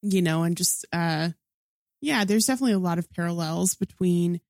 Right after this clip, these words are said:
the characters. And I, I noticed the same ones you did, like, um, Alicent is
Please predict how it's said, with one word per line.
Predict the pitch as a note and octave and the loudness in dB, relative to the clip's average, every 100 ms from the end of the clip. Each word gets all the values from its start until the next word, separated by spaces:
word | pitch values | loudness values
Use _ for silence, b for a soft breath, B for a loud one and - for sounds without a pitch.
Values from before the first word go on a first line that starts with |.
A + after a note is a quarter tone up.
| _ - | _ -8
the | F#3+ | -6
characters. | - F#3+ F3+ F3+ F3 E3+ F3+ | -2 -2 0 -2 -2 0 0
And | G3 | 0
I, | F3 F#3 | 2 0
I | F3+ | 2
noticed | F#3+ F#3 F3+ - | 2 2 2 0
the | F#3+ | 0
same | - F#3+ F3+ | 2 2 2
ones | F3+ F3+ | 2 0
you | G3 | 0
did, | F3+ F3 | 0 -4
like, | D#3+ D#3+ - - | -4 -4 -8 -10
um, | F3+ E3+ E3 F3 - _ _ _ _ - | -6 -4 -6 -8 -10 _ _ _ _ -6
Alicent | F#3+ G3 G3 G#3+ F#3+ - | 0 2 2 2 0 0
is | G3+ G3 - - | 2 2 0 -6